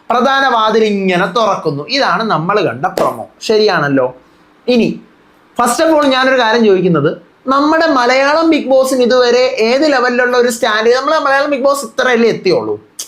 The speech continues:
പണ്ടത്തെ പോലെ തറ, ഇങ്ങനെ തറവാരമല്ല, തറവാരം എന്ന് വെച്ചാൽ ഫ്ലോറിലല്ല, ഫ്ലോറിൽ നിന്ന് കുറച്ച് കയറി കയറി കയറി ഒരു പത്ത് സ്റ്റെപ്പ് മുകളിൽ വന്നിട്ടുണ്ട്, ഇല്ലെന്നൊന്നും പറയാൻ പറ്റില്ല.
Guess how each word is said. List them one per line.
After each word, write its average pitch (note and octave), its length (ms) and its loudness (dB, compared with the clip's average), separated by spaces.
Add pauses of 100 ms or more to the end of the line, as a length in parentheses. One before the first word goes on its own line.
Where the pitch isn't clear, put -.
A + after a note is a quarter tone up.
(400)
പണ്ടത്തെ C4+ 340 0
പോലെ D4+ 200 2
തറ, C#4+ 300 -2 (120)
ഇങ്ങനെ D4+ 260 0 (280)
തറവാരമല്ല, D4 760 0
തറവാരം F#3+ 360 -2
എന്ന് A3+ 80 -2
വെച്ചാൽ A3+ 160 -2
ഫ്ലോറിലല്ല, C#4 760 0
ഫ്ലോറിൽ C4 300 2
നിന്ന് C#4+ 140 -4
കുറച്ച് C4+ 240 -2
കയറി C4 260 0
കയറി B3+ 260 0
കയറി B3 260 0
ഒരു B3 140 -2
പത്ത് A#3+ 220 -4
സ്റ്റെപ്പ് B3+ 260 -4
മുകളിൽ A#3+ 260 2
വന്നിട്ടുണ്ട്, B3 640 -2
ഇല്ലെന്നൊന്നും A#3 540 0
പറയാൻ F#3 220 0
പറ്റില്ല. C3 400 -8